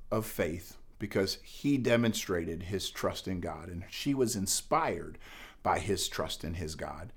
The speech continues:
And so she said, "Okay, let's see if your God can really do it." And it said there was always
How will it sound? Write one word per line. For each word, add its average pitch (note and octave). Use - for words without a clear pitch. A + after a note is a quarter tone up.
And G2+
so A2
she A2
said, G#2+
"Okay, G#2
let's A#2
see A#2+
if A2+
your G#2
God F#2
can F#2
really F2
do E2
it." G2+
And A#2
it -
said A#2
there G#2+
was G2+
always A2+